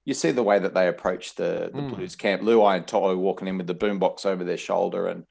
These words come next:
Speaker 1: they bring a bit of freshness to the game, I think. Um, but I don't know. I think Munster, in a lot of ways, is seen as a bit of a, um, you know, the, the word grub gets floated around a lot, and I think they,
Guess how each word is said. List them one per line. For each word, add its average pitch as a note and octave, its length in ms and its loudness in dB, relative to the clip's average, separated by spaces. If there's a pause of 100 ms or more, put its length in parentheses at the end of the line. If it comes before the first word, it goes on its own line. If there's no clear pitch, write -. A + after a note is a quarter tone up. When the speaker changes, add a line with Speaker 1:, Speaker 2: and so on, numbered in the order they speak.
(480)
Speaker 1:
they A2+ 140 6
bring A#2+ 220 2
a G#2 40 0
bit G2 160 2
of F2+ 100 0
freshness - 580 -6
to G2+ 100 -8
the F#2 100 -6
game, F#2 300 -2
I G#2 100 -2
think. - 360 -8 (260)
Um, F2 480 -2 (600)
but G#2 300 4 (1400)
I E3+ 140 2
don't G#3+ 160 -2
know. F#3+ 120 0
I C3 100 2
think C3 200 -2
Munster, C3 380 0
in B2 80 0
a G#2+ 60 4
lot G#2 180 4
of A#2 100 4
ways, G2+ 240 0
is F#2+ 140 -10
seen G2+ 240 -4
as F#2 100 -10
a F2+ 60 -12
bit F#2 100 -4
of F2 140 -4
a, E2+ 360 0 (200)
um, F2+ 640 -8 (960)
you G2 80 -4
know, F#2 140 0
the, F#2+ 100 0
the A2 300 -4
word A2+ 200 4
grub A2 240 2
gets - 220 -4
floated F#2 400 -2
around F2 240 -4
a F2 60 -4
lot, F2 260 -4 (420)
and F#2 160 -6
I F2 140 0
think G2 380 -10
they, F#2 540 -2